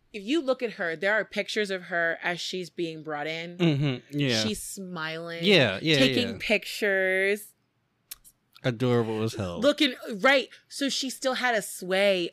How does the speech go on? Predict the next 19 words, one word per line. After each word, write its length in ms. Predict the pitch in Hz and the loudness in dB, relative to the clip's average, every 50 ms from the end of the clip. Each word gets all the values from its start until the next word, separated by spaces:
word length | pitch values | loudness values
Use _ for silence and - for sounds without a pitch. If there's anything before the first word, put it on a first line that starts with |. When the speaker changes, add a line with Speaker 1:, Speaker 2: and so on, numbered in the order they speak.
| _ - | _ -4
Speaker 1:
over 500 | 185 185 185 175 160 175 175 165 160 151 | -2 -2 -2 -2 -2 -2 -2 -2 -2 -4
the 100 | 147 156 | -4 -8
public. 600 | - - - 185 190 165 160 - - - - - _ - - - - - | -8 -4 -2 -2 -2 -2 -6 -10 -10 -12 -16 -20 _ -20 -20 -20 -16 -10
And 100 | - 175 | -6 -2
he's 140 | 196 220 202 | -2 -2 0
like, 160 | 185 190 - - | 0 -2 -2 0
"I'm 140 | - 196 196 | -2 0 2
not 160 | 202 190 190 - | 2 0 0 0
gonna 180 | 190 180 175 | -2 -4 -2
be 100 | 175 170 | -4 -4
the 100 | 156 156 151 | -4 -4 -6
one 240 | 156 151 147 147 | -6 -8 -8 -8
who 100 | 156 156 | -10 -10
puts 260 | 147 - 165 151 - - | -8 -6 -6 -6 -6 -6
her 120 | 156 151 | -6 -6
in 100 | 151 151 | -6 -8
the 80 | 147 147 | -10 -10
electric 400 | 147 147 147 143 - - - - | -8 -8 -8 -8 -8 -12 -14 -10
chair 380 | - - 180 180 185 190 190 | -6 -2 -2 0 0 -2 -4